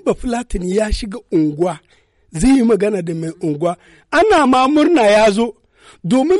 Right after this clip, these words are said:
lokacin da ya rufe rugansa zai bar taki. Kuma mu za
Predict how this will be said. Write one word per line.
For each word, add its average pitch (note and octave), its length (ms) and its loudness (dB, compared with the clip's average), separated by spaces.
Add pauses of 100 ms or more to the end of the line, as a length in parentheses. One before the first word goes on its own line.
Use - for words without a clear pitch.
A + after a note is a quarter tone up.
lokacin D#4+ 600 0
da C#4 80 -4
ya A#3+ 140 -2
rufe C#4 260 -2
rugansa G#3+ 420 -4
zai G3+ 180 -8
bar E3 200 -10
taki. - 460 -16 (560)
Kuma F#4+ 280 0
mu G4 240 2
za G4+ 100 -2